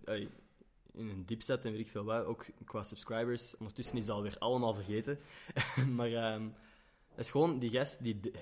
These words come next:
dacht niet meer helder na, volgens mij. Gewoon omdat hij constant video's moest maken en constant aan het denken was:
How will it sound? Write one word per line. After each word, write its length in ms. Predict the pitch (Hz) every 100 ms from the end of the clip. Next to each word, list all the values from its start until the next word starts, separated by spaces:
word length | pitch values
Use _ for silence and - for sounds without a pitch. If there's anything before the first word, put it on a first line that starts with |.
| -
dacht 280 | 104 117 -
niet 80 | 131
meer 100 | 107
helder 260 | 113 107
na, 180 | 107 113
volgens 280 | 101 101 101
mij. 220 | 101 101 -
Gewoon 240 | 113 127
omdat 200 | 123 123
hij 140 | 120 -
constant 600 | 143 156 147 - 127 131
video's 340 | 139 131 131
moest 180 | 131 -
maken 300 | 123 131 127
en 100 | 107
constant 400 | 127 131 131 120
aan 60 | 113
het 60 | 110
denken 200 | 117 117
was: 160 | 113